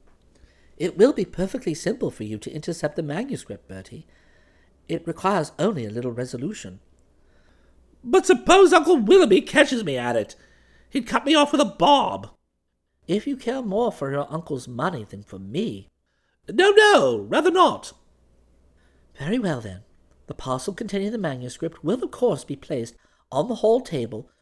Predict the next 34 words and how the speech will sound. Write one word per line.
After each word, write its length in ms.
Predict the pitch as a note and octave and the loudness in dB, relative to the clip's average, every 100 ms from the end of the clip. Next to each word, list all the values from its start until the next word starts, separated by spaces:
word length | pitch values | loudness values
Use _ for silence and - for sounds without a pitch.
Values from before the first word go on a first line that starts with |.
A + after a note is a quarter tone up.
| _ - | _ -8
tomorrow 500 | D3 B2+ A2 A2 D3 | -6 -4 -4 -4 -6
for 220 | - C#3 - | -6 -4 -2
Oakshott 460 | D#3 - A2 A2 - - _ | -2 -4 -14 -14 -20 -20 _
to 100 | - | -14
take 280 | - A2 G2+ | -10 -10 -10
to 80 | - | -6
the 80 | C#3+ | -6
village 360 | A#2+ G#2+ G#2+ | -6 -10 -12
with 80 | - | -10
the 80 | A#2+ | -8
letters. 500 | A#2+ A2+ G2 D#2 - _ _ _ _ _ - | -6 -6 -10 -18 -20 _ _ _ _ _ -8
All 240 | B2 A#2+ | -4 -4
you 240 | A2 F#3 A3 | -2 -2 -2
have 220 | C#3+ - | -6 -10
to 80 | A#2 | -14
do 340 | G#2+ G#2 C3 _ _ _ | -12 -12 -12 _ _ _
is 160 | A2 G#2+ | -16 -16
take 320 | - A#2 G3 | -12 -8 -8
it 80 | F#3 | -6
away 380 | D3+ A2 A2 | -4 -4 -6
and 160 | - C#3+ | -10 -14
destroy 440 | D#3 - E3+ D3 | -14 -4 0 0
it. 200 | G2 - _ _ _ _ _ _ _ | 0 -10 _ _ _ _ _ _ _
Then 140 | A2 C#3+ | -10 -4
your 160 | G3+ - | -4 -4
uncle 320 | C#3 C#3 F3 | -8 -8 -6
will 160 | E3+ | -6
think 400 | D#3 A#2 G#2 - _ | -6 -10 -14 -16 _
it 140 | A2+ - | -18 -16
was 200 | A#2 A#2 | -14 -6
lost 400 | A#2 G#2 - - | -6 -6 -10 -16
in 100 | B2+ | -16
the 80 | C#3 | -14
post. 560 | - C3 F2 - - | -6 -6 -6 -18 -20